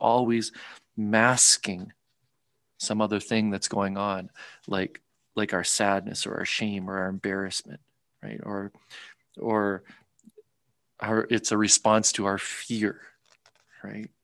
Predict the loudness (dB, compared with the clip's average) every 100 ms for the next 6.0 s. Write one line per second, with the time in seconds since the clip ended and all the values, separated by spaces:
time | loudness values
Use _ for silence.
0 | _ -14 -8 -6 -2 0 2 2 2 -2
1 | -4 -8 -8 -10 -12 -12 -10 -8 -6 -6
2 | -6 -6 -8 -6 -4 -4 -8 -12 _ _
3 | _ -10 -6 -6 -6 -4 -4 -8 -16 _
4 | _ _ _ _ _ _ _ _ -18 -12
5 | -12 -4 4 8 10 10 10 6 4